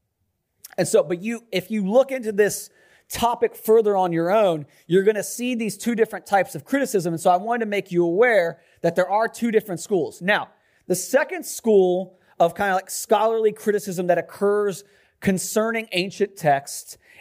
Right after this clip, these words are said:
is called lower criticism, and it is far different from higher criticism. Lower criticism is concerned with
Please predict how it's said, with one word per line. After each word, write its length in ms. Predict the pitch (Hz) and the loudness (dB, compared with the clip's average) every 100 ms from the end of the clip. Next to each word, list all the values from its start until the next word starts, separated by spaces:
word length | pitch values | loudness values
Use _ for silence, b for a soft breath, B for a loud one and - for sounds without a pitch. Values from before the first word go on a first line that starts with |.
| - | 0
is 180 | 185 | 0
called 320 | - 185 170 165 | 2 0 0 0
lower 400 | 190 262 262 185 | 2 4 4 0
criticism, 640 | - 131 120 123 117 110 | -6 -10 -10 -14 -12 -6
and 100 | 151 | -2
it 80 | 254 | 0
is 180 | 247 - | -2 -6
far 500 | - 214 214 208 190 | -2 2 4 2 -2
different 640 | 131 208 220 170 143 - | 0 2 2 -2 -10 -8
from 200 | - 156 | -4 -4
higher 400 | - 214 202 156 | -2 0 2 0
criticism. 640 | - 135 117 135 117 107 - _ _ _ _ _ _ _ b b b b b | -4 -12 -12 -16 -14 -16 -20 _ _ _ _ _ _ _ b b b b b
Lower 360 | 156 226 320 339 | 2 2 2 -2
criticism 580 | 269 254 - 220 202 | -2 -2 -2 -2 -2
is 140 | 185 180 | -6 -8
concerned 560 | 208 196 - 208 208 | -8 -8 -6 -6 -2
with 180 | 170 180 | -2 -2